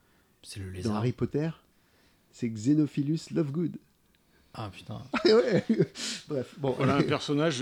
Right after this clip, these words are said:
Speaker 3: je, je, complètement oublié, je ne sais pas qui c'est.
Speaker 2: C'est le, c'est le père de, de Luna Lovegood.
Speaker 3: Ah d'accord.
Speaker 2: Voilà.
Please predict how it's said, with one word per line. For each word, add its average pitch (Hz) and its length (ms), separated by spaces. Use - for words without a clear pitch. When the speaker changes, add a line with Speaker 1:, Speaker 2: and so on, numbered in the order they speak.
Speaker 3:
je, - 0
je, 120 520
complètement 143 360
oublié, 117 320
je 123 80
ne 107 60
sais - 160
pas - 140
qui - 140
c'est. - 180
Speaker 2:
C'est - 160
le, 170 180
c'est 151 180
le 147 120
père 160 240
de, 135 420
de 123 100
Luna 131 320
Lovegood. 131 480
Speaker 3:
Ah 143 200
d'accord. 110 400
Speaker 2:
Voilà. 101 280